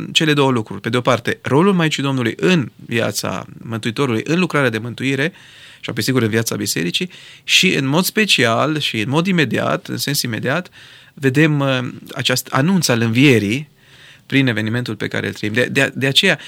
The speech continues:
eh, caracterul sărbătorii este unul pascal. Este unul pascal, deci la fel ca și la Paști. Uh, într-un fel, vede-, să și schimbă rolurile. Nu, dacă, mm, D-, Domnul Hristos, la un moment dat, este ținut în brațe de Maica Domnului, nu, când se naște, acum,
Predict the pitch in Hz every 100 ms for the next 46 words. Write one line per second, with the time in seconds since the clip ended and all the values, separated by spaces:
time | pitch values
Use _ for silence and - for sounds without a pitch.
0 | - - - - - - 147 139 127 202
1 | 220 170 117 107 - - 123 123 127 170
2 | 151 156 165 151 156 - - 120 - -
3 | _ _ _ - - 120 151 180 180 175
4 | 180 127 123 123 214 220 208 196 190 156
5 | 117 - - - - - - - - 110
6 | 110 - 170 165 170 160 160 - - 160
7 | 214 - 180 139 123 113 104 104 - -
8 | - - - 117 - - 123 113 113 117
9 | 113 107 87 87 92 87 - 127 - 131
10 | 131 117 113 131 113 110 113 120 117 117
11 | - 107 113 131 120 113 117 104 107 117
12 | 117 110 127 110 104 107 113 120 151 -
13 | 131 175 165